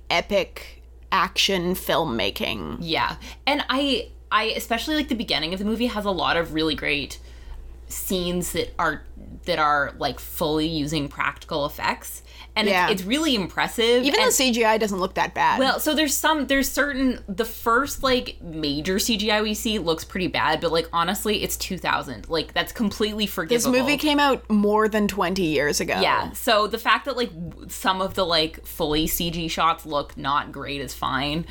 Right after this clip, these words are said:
Speaker 1: Yeah.
Speaker 2: Um, but, like, yeah, I miss practical, like, large scale sort of practical effects. Like, nowadays,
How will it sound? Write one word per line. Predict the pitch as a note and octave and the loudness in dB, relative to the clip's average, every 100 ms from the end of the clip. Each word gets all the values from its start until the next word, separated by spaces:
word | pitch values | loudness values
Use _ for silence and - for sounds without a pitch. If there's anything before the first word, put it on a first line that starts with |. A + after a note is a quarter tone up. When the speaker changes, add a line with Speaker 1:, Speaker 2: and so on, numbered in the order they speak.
| - | -6
Speaker 1:
Yeah. | - - - | -2 -2 0
Speaker 2:
Um, | F3+ F3 F3 - - | 0 0 -4 -12 -2
but, | B3+ | 0
like, | C#4 D4 - C4+ | 2 0 0 2
yeah, | D4+ | 2
I | - A#3+ | 4 2
miss | A#3+ C4 - - - - | 4 2 -2 -10 -16 -20
practical, | - G#3 F#3 G3+ - G#3+ G3 | -8 2 2 2 -2 -6 -2
like, | F#3+ F3 | -2 0
large | D3+ D#3 E3 - | 2 2 2 -2
scale | - D3 D3+ D3 | 0 2 2 0
sort | D#3+ | -2
of | C#3+ | -4
practical | - D3+ D#3 - C#3+ | 0 0 0 -6 -8
effects. | D3 - A#2 - - | -6 -2 -2 0 -2
Like, | D#3+ | 0
nowadays, | D3+ D#3+ E3+ F3+ F3+ F3 E3+ | 2 2 2 4 4 2 0